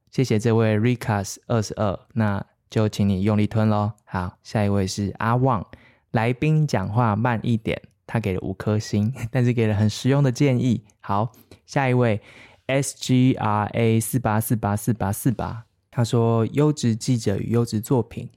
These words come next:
议题值得每个人深思。”谢谢，不敢说自己优质，但是很努力在试着做。下一位是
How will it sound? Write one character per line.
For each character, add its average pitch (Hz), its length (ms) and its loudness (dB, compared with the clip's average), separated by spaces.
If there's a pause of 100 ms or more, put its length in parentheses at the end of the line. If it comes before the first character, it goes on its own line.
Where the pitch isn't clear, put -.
(180)
议 143 140 2
题 104 240 -2
值 104 160 -2
得 104 160 0
每 95 180 -2
个 104 140 -10
人 - 180 -6
深 123 240 0
思。” 127 300 0 (340)
谢 - 180 -2
谢， 104 680 -2
不 120 80 -2
敢 107 180 2
说 117 140 4
自 123 100 0
己 107 140 2
优 113 200 2
质， 101 400 -4
但 107 160 2
是 107 320 -2 (300)
很 110 160 2
努 107 140 4
力 104 100 2
在 101 160 0
试 104 140 -4
着 - 140 -8
做。 - 220 -10 (400)
下 139 260 0
一 131 40 4
位 131 200 4
是 123 520 2